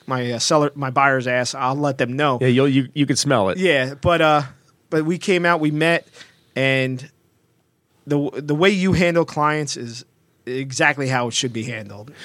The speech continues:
Speaker 1: You know, you don't try to scare the client, you educate them, and, uh, you could tell that you have a working background and understanding of the stuff you're talking about, and it's not just some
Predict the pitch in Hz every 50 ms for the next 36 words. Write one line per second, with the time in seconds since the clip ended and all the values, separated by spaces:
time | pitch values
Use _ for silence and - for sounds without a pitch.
0 | - 139 127 127 123 131 135 143 151 160 156 160 - - - - - _ - 180
1 | 160 156 147 - - - - 151 147 147 147 139 131 - - 143 139 135 135 139
2 | 135 135 - _ - - - - _ _ - 147 156 165 - - 147 147 135 117
3 | 123 - 143 139 135 131 139 131 131 127 131 123 - _ - - - _ _ _
4 | _ - 139 135 135 135 139 135 131 127 127 127 - - _ _ - 147 147 160
5 | 147 143 - 175 156 143 143 135 143 143 147 131 131 117 120 139 139 135 135 139
6 | 131 123 120 - 143 131 131 131 - 139 131 127 127 - 127 131 127 127 131 131
7 | 123 120 - - - 151 135 131 127 123 117 117 120 127 - _ _ _ _ _
8 | _ 143 143 139 135 123 120 135 127 - - - 151 135 127 - 123 117 110 -
9 | - 135 131 135 131 131 120 123 117 127 120 117 117 117 117 120 120 - - 143
10 | 135 131 120 120 117 - - 117 113 - - - _ - - - - - - _
11 | _ _ _ - - 135 131 123